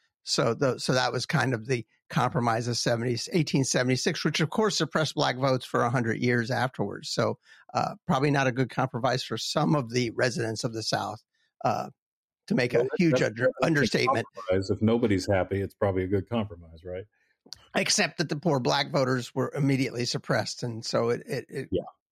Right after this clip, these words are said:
Speaker 2: exactly.
Speaker 1: coming back to bite us in the butt ninety years later. Uh, there was a, an election I'm not gonna have a quote from that again happened, uh, where, uh, Grover Cleveland was basically stolen. His home state was stolen from him,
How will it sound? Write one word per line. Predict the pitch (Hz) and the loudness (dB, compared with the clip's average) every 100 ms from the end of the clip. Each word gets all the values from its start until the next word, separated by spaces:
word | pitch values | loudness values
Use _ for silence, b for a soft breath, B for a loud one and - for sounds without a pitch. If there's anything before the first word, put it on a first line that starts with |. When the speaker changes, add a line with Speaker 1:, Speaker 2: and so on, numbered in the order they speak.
| - | -20
Speaker 2:
exactly. | 82 87 | -14 -4
Speaker 1:
coming | 190 185 151 | 0 2 4
back | 151 139 | 2 0
to | 190 | 0
bite | 143 151 | 0 0
us | 147 - | -2 -2
in | |
the | 123 | -4
butt | 120 131 123 | 0 0 0
ninety | 135 123 120 | 0 0 0
years | 117 113 120 | -4 -6 -2
later. | 123 107 107 B B B | 0 0 -4 B B B
Uh, | - 156 | 0 2
there | 175 240 | 2 2
was | 240 | 2
a, | 226 190 180 | 2 2 4
an | 175 | 4
election | 185 185 180 | 4 2 2
I'm | 160 160 | 4 4
not | 160 165 | 2 0
gonna | 170 151 | 0 2
have | 151 143 | 2 0
a | |
quote | - 151 143 - | -2 0 0 0
from | 147 139 | 0 2
that | 135 107 | 0 0
again | 151 135 143 156 | -2 0 0 2
happened, | 156 143 - 139 127 _ b b b - | 2 0 0 -2 -2 _ b b b -4
uh, | 143 117 - _ | 0 0 -2 _
where, | 139 147 139 143 - | -2 2 2 0 0
uh, | 135 131 110 - _ _ _ _ _ _ - | 0 0 -4 -10 _ _ _ _ _ _ -8
Grover | 147 156 170 190 175 | -2 2 2 2 2
Cleveland | - - 156 156 147 147 139 | -2 0 2 2 2 2 2
was | 135 | 0
basically | 127 151 151 151 160 139 135 | 0 0 0 -2 -2 0 0
stolen. | - 151 147 139 | 0 2 2 2
His | 139 156 | 2 0
home | - - 175 170 | 0 0 2 2
state | 151 - 151 151 120 | 0 -2 0 0 -2
was | 131 | -4
stolen | - - 127 123 127 | -2 0 0 0 -2
from | 131 123 | -2 -2
him, | 131 131 123 | 0 0 0